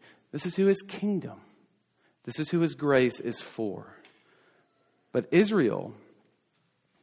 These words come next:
Jews in Jesus' hometown, well, this is the wrong people. This is the wrong people. And the question we have to ask ourselves this morning, the examination, if you will, is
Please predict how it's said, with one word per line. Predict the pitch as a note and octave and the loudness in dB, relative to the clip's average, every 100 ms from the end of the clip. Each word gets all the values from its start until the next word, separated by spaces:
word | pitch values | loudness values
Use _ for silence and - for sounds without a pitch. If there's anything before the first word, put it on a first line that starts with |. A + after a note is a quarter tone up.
| - | -10
Jews | A#2+ C3+ D#3+ | -2 2 2
in | D#3 C#3+ | 2 0
Jesus' | D3 D#3+ D3+ | 0 -6 -2
hometown, | D#3 D#3 - D#3 C3+ B2 A#2+ - _ _ _ _ | 0 0 2 2 2 0 -6 -18 _ _ _ _
well, | - | -12
this | A2 E3+ | -4 -2
is | D#3+ | -2
the | G#2 | -4
wrong | G#2 G2+ | -6 -6
people. | C3+ E3 - - _ _ _ _ _ _ _ _ _ _ _ _ _ _ _ | -6 -8 -10 -20 _ _ _ _ _ _ _ _ _ _ _ _ _ _ _
This | D#3 - | -2 -2
is | - G#2+ | -8 -6
the | A2+ | -6
wrong | G2+ G#2 G2+ | -2 -4 -4
people. | - - E3+ A#2 | -6 -6 -4 -2
And | B2 | -2
the | A#2+ | -4
question | - F3+ - C#3 | 0 -2 0 -4
we | C#3+ | -2
have | C#3 | -2
to | - | -2
ask | B2 A2+ | -4 -2
ourselves | C#3 D#3+ - B2 | 0 0 2 0
this | A2 - | 0 -2
morning, | D3 D3+ A#2 G#2+ - - | 0 2 2 -2 -10 -4
the | C#3+ | 2
examination, | C#3+ A#2 B2+ F3 G#3 G3 A3 - D3 | 2 4 8 8 8 6 4 0 -2
if | G#2+ G#2+ | -4 -4
you | G#2 | -8
will, | F2+ E2+ - - - - - _ _ | -8 -10 -12 -16 -18 -20 -20 _ _
is | - - | -10 -10